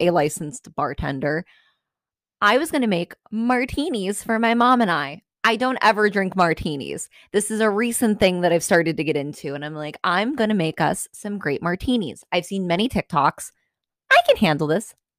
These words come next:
This will be great." So I'm making my mom said martinis,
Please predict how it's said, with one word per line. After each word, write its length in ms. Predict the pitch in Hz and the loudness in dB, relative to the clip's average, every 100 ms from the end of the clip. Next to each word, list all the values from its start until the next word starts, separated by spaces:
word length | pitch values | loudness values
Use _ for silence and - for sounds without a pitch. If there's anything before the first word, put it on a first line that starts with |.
| _ _ - | _ _ 0
This 180 | 415 - | 2 4
will 120 | 359 | 6
be 100 | 339 | 4
great." 380 | 349 370 147 - _ _ _ _ _ _ _ _ _ _ _ _ _ _ | 4 2 0 -6 _ _ _ _ _ _ _ _ _ _ _ _ _ _
So 560 | - - 311 294 285 - _ _ _ _ _ _ _ _ _ - | -2 4 6 6 2 -4 _ _ _ _ _ _ _ _ _ -2
I'm 240 | 254 240 | 0 2
making 340 | 226 226 269 277 | 2 0 -2 -2
my 140 | 285 | 0
mom 300 | 240 190 185 | 0 0 -2
said 260 | - 165 170 | -4 -4 -4
martinis, 720 | 160 185 285 262 160 - | -8 -6 -4 -4 -4 -12